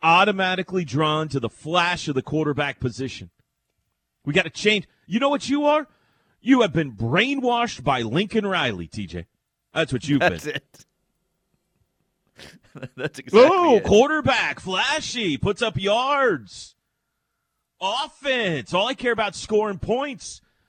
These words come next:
Speaker 1: You're the problem, T J. Number one for me is the man who ha-, yesterday set the record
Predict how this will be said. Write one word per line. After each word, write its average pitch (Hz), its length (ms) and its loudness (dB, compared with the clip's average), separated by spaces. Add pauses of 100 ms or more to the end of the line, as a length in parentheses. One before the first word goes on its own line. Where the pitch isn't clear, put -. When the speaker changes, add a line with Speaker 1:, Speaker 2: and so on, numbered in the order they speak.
(120)
Speaker 1:
You're 262 240 2
the 320 100 -6
problem, 190 560 0
T 110 220 -6
J. 80 220 -14 (2500)
Number 180 280 0
one 160 460 -2 (380)
for 160 160 -4
me 110 300 -4 (1160)
is 107 640 -6 (420)
the 107 160 -6
man 147 580 -6 (640)
who 120 200 -6
ha-, 113 200 -8
yesterday 127 540 -6
set 143 320 -10
the 151 100 -4
record 90 360 -10